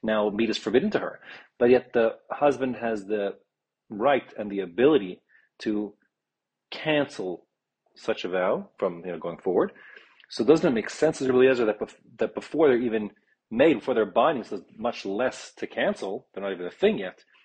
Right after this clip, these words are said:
that he can, you know, proactively cancel them? Doesn't that make sense? It seems they're even easier to cancel. So the truth is that the rabbis even agree with that logic. They don't object to it in,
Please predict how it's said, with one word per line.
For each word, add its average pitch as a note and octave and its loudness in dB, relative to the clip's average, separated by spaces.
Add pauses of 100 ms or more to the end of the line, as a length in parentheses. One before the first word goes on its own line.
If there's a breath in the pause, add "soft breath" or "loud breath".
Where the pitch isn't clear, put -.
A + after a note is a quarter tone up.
(160 soft breath)
that G#2+ -2
he A2 0
can, G2+ -6 (480)
you G#2 -8
know, - -4 (200)
proactively G#2+ -2
cancel F2+ -6
them? C#3 -4
Doesn't B2 -2
that A2 -2
make G2 -4
sense? F3 -2
It - -20
seems G2+ -10
they're G2+ 0
even G#2 -2
easier A3+ 2
to G3 0
cancel. - -10 (520 soft breath)
So - 4
the C#3 6
truth G#3+ 0
is F3+ 2
that D3 4
the B2+ 0
rabbis C#3 4
even A2+ -2
agree C3+ -2
with C3 0
that G2 0
logic. F2+ -2
They A2+ -2
don't A#2+ -6
object A2+ -2
to A2 -2
it F#2+ -4
in, F#2 -10